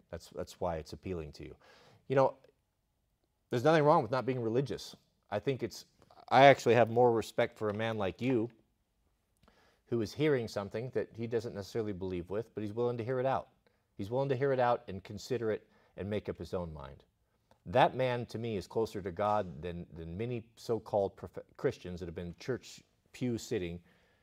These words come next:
uh, with their heart not in it for decades. You're closer to God. And you're gonna be more useful. Those people are old wineskins. God's not gonna put new wine into them. There's new wine being made right now by our Father.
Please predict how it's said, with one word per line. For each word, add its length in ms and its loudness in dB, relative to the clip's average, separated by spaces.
uh, 180 -4
with 140 -4
their 100 -2
heart 240 -2
not 200 -6
in 100 -6
it 200 -12
for 160 -10
decades. 580 -10
You're 140 -6
closer 360 -6
to 100 -10
God. 280 -8
And 140 -6
you're 100 -6
gonna 140 -6
be 100 -4
more 180 0
useful. 520 -6
Those 160 0
people 280 -2
are 140 2
old 320 0
wineskins. 760 -6
God's 260 0
not 180 -4
gonna 140 -6
put 300 -4
new 220 -6
wine 480 -4
into 240 -10
them. 180 -14
There's 200 0
new 180 4
wine 420 4
being 260 -4
made 240 -2
right 180 -2
now 160 -4
by 180 -4
our 100 -4
Father. 360 -6